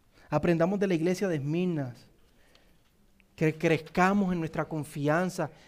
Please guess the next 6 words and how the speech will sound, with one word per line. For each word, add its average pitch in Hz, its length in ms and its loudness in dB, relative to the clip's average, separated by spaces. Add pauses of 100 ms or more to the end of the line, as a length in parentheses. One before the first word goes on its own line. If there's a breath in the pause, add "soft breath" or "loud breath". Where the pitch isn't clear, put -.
en 147 240 -2
nuestro 147 280 -4
soberano 151 800 -2 (120)
Señor 143 480 -2
y 143 60 0
Dios. 131 520 -4